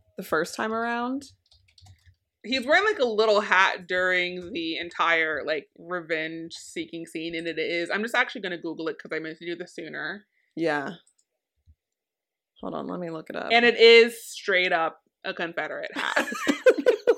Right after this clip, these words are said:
Speaker 1: Oh my God.
Speaker 2: Straight up.
Speaker 1: What is happening?
Speaker 2: Straight up.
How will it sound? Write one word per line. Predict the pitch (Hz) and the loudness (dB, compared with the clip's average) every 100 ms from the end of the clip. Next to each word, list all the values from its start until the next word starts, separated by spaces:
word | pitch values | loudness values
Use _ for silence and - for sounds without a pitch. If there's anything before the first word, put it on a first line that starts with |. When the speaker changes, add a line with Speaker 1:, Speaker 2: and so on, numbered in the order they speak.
| - | 4
Speaker 1:
Oh | 440 - 427 | 2 0 2
my | 415 403 | 2 2
God. | 302 - 302 - - _ _ _ - - | -4 -16 -18 -18 -20 _ _ _ -18 -16
Speaker 2:
Straight | - - - 185 156 | -14 -16 -8 -4 -4
up. | 85 - _ _ _ _ _ _ _ - 659 - 554 - _ | -6 -10 _ _ _ _ _ _ _ -12 -8 -8 -10 -12 _
Speaker 1:
What | 415 294 269 311 - | -6 8 12 12 12
is | 359 370 | 6 4
happening? | 440 294 269 - 262 233 214 196 190 254 _ _ _ _ _ _ - _ _ | 8 10 10 8 4 6 8 6 0 -6 _ _ _ _ _ _ -20 _ _
Speaker 2:
Straight | _ - - - - 156 - - - | _ -20 -20 -14 -10 -10 -12 -18 -14
up. | - | -14